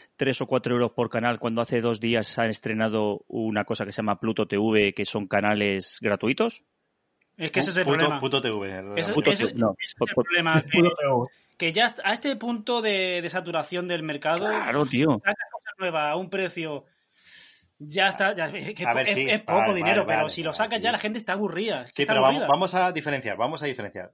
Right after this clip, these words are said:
Speaker 3: Eh, quien haya
Speaker 2: Cuidado,
Speaker 3: probado,
Speaker 2: cuidado, se abre debate, se abre
Speaker 3: quien
Speaker 2: debate.
Speaker 3: haya,
Speaker 2: Noticia de mierda
Speaker 3: quien
Speaker 2: que hace
Speaker 3: haya
Speaker 2: debate.
Speaker 3: probado mierda de Pluto T V, eh, habrá
Speaker 1: Sí.
Speaker 3: entendido que es una puta mierda. No podemos comparar
Speaker 1: Sí.
Speaker 3: los
Speaker 1: Es una
Speaker 3: clásicos,
Speaker 1: tele.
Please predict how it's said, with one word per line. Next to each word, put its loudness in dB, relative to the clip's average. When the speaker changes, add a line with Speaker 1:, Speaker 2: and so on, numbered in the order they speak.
Speaker 3:
Eh, -2
quien -6
haya 2
Speaker 2:
Cuidado, 2
Speaker 3:
probado, 6
Speaker 2:
cuidado, 2
se -4
abre -2
debate, -4
se -10
abre 0
Speaker 3:
quien -2
Speaker 2:
debate. -8
Speaker 3:
haya, 4
Speaker 2:
Noticia -2
de -2
mierda 0
Speaker 3:
quien 0
Speaker 2:
que -2
hace 4
Speaker 3:
haya 6
Speaker 2:
debate. 0
Speaker 3:
probado 6
mierda 0
de -2
Pluto -6
T -2
V, 0
eh, -2
habrá 4
Speaker 1:
Sí. 4
Speaker 3:
entendido 0
que -10
es -12
una -6
puta -6
mierda. -2
No -6
podemos 0
comparar 2
Speaker 1:
Sí. -20
Speaker 3:
los -4
Speaker 1:
Es 2
una 4
Speaker 3:
clásicos, 0
Speaker 1:
tele. -20